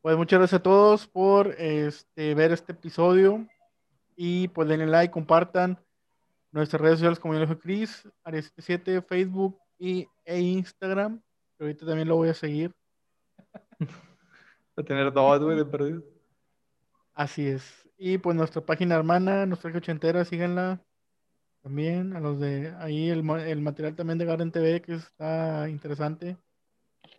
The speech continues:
Speaker 1: Ahí también síganlo. Y, pues, y Jorge Palacios ahí en Facebook. <laughs>
Speaker 2: Pues bueno,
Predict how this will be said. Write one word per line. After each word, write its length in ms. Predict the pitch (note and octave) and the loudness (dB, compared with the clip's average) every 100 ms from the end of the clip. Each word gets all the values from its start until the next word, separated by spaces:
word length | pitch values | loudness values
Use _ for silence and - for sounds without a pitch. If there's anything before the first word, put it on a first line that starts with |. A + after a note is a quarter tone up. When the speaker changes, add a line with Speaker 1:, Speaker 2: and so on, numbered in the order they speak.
| _ _ _ | _ _ _
Speaker 1:
Ahí 140 | D3+ D3 | -12 -8
también 260 | D#3+ D3+ | -4 -4
síganlo. 480 | D3 D#3 D#3+ F3 F#3 - _ _ _ _ _ _ _ _ _ _ _ _ _ _ _ _ | -4 -2 -2 -2 -4 -8 _ _ _ _ _ _ _ _ _ _ _ _ _ _ _ _
Y, 440 | D#3+ F3 F3+ F3+ | -10 -6 -6 -6
pues, 360 | F3+ D#3 C#3 - _ _ _ _ _ _ _ _ | -8 -10 -12 -14 _ _ _ _ _ _ _ _
y 160 | F3 F3+ | -12 -12
Jorge 360 | - D#3 D#3+ | -8 -10 -10
Palacios 560 | - E3+ D#3 - F3 D#3 | -16 -12 -12 -10 -10 -6
ahí 160 | D3 | -4
en 260 | D3+ D#3 D3 _ _ | -6 -6 -12 _ _
Facebook. 380 | D3 D3 C#3+ - _ _ _ _ _ _ _ - - _ _ _ _ _ _ - | -14 -14 -14 -20 _ _ _ _ _ _ _ -18 -18 _ _ _ _ _ _ -8
<laughs> 480 | E3 E3 F3 F3+ - _ _ _ _ _ _ _ _ _ _ | -2 -2 -2 -8 -20 _ _ _ _ _ _ _ _ _ _
Speaker 2:
Pues 160 | C#3 | -2
bueno, 340 | C#3 C#3+ C#3 | 2 2 2